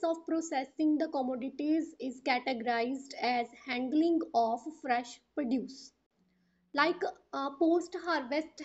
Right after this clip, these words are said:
handling is like that whenever we cut and harvest our fruits and vegetables, after that the harvested fruits and vegetables, how we can handle.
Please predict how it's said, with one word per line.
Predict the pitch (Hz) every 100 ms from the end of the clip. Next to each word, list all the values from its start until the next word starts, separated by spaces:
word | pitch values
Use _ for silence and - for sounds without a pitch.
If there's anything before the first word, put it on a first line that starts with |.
| 294
handling | 285 285 311 339 339
is | 339 320
like | 277 277 277
that | 285 294 - -
whenever | 226 277 277 277 311 349
we | 311 339
cut | 302 285 285 - -
and | 269 262
harvest | 285 233 220 240 -
our | 285 285 - _ _
fruits | 302 285 302 294
and | 285 269
vegetables, | 247 208 240 247 214 269 392 - 294
after | 262 - 359 262
that | 277 247 311 - _ _ _ _ -
the | 415 415
harvested | 349 302 294 294 - 415 440 -
fruits | 269 311 339 370 392 - -
and | 285 285 285 302 285 277
vegetables, | 262 226 - 233 196 254 339 - _
how | 320 370 415
we | 359 330
can | - 330 415 - - - _ _ _ _ _
handle. | - 190 147 104